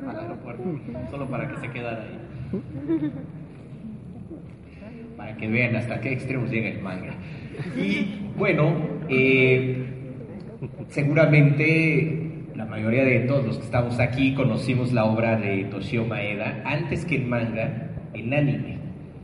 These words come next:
Speaker 2: Las versiones animadas de Urotsuki Doji, de la Blue Gear, que originalmente se llama Injugakuen, en fin. Y hay también versiones live action de, de esas historias.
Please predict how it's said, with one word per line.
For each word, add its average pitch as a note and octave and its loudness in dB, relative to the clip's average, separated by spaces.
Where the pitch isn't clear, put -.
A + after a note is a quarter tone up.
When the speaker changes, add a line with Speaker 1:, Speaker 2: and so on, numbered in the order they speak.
Speaker 2:
Las G2+ -8
versiones B2 0
animadas A#2+ 2
de G2+ 0
Urotsuki G2+ -4
Doji, A#2+ 2
de G2 -6
la G2 -4
Blue A#2 2
Gear, C3 6
que - 2
originalmente A2 -2
se A#2 -2
llama G#2 -4
Injugakuen, A#2 0
en D3 -6
fin. - 0
Y G3 0
hay E3+ -2
también E3 2
versiones D#3+ 4
live C#3+ 4
action C#3+ 2
de, A#2 -2
de A#2 4
esas B2+ 0
historias. - 2